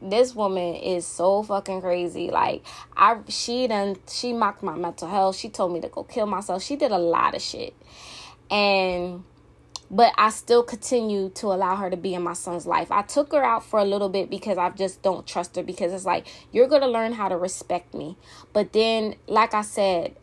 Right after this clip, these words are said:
as a mother and as a woman, as a real woman, don't stoop. I said, "I'm not gonna stoop to her level," because at the end of the day, the only person that's hurting is Sayer.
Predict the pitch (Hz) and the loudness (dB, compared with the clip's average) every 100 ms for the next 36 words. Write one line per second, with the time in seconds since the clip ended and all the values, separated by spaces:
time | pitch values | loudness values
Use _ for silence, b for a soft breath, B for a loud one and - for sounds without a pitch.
0 | - 202 202 202 180 180 202 254 247 269 | 0 2 2 0 -2 0 2 4 4 2
1 | 269 202 208 196 190 175 170 170 226 247 | 0 -2 -2 -2 -2 -4 -4 0 2 4
2 | 247 208 190 180 233 240 247 247 240 B | 2 0 -2 0 2 4 2 2 -4 B
3 | B B - 208 277 320 - 277 254 - | B B -6 4 6 4 -2 -4 -4 -6
4 | - 233 240 233 220 269 311 311 233 214 | 0 0 2 0 2 2 2 0 -2 -4
5 | - 208 - 220 202 180 175 170 180 185 | -6 -10 -8 -6 -2 0 0 -2 -4 -4
6 | 214 190 180 202 262 247 214 185 196 185 | -4 -4 -4 -4 -4 -2 -2 2 2 2
7 | 190 B B B B - 247 320 - 269 | -2 B B B B 4 6 4 0 0
8 | 254 226 196 - 208 - 180 165 165 - | 0 0 -2 0 0 0 -2 -2 -4 -4
9 | - 143 123 76 78 | -6 -4 -4 -8 -12